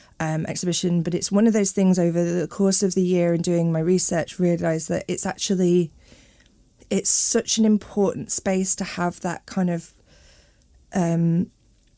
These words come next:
it's not a museum as such. It is, it is an experience, but it's a kind of way of protecting all of those kind of iconic pieces that may end up going into somebody's cupboard and getting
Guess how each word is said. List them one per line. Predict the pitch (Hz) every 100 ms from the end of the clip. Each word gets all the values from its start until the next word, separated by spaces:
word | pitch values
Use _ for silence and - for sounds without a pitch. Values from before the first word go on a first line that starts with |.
| -
it's | 214 208 277
not | 311 320
a |
museum | 311 277 226 233 233 226 214
as | 190
such. | 185 - -
It | 196
is, | 226 214 - -
it | 240 240
is | 233
an | 220
experience, | 220 - - 226 220 190 -
but | 196 -
it's | - -
a |
kind | 208 - 208 202
of | 180
way | 190 190
of | 185
protecting | 196 190 196 - - 202 196
all | 190
of | 190 180
those | 185
kind | - 196 185
of |
iconic | 180 185 - 190 -
pieces | - 202 - 185 180 -
that | 185 - - - - - - _
may | 196 196 180
end | 180 180 180
up | -
going | - 180 175 175
into | 170 175
somebody's | - 175 170 170 165
cupboard | 180 170 170
and | 170
getting | - 175 170